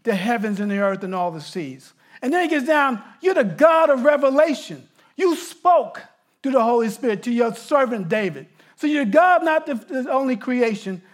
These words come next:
the God of revelation. And then at the end, you s-, you're the God of history. You have already decided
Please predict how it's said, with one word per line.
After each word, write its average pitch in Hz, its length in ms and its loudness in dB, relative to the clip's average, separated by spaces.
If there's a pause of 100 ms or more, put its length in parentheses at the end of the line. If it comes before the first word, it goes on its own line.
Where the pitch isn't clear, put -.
the 196 100 -2
God 311 300 2
of 277 180 0
revelation. 202 760 -4 (180)
And 277 160 0
then 311 80 2
at 285 160 0
the 302 100 -2
end, 349 320 0
you 285 120 -2
s-, - 140 -16 (180)
you're 359 120 -2
the 277 80 2
God 254 360 2
of 302 100 -2
history. 214 640 -8 (840)
You 339 320 0
have 240 320 2
already 247 640 -2 (800)
decided 233 600 -10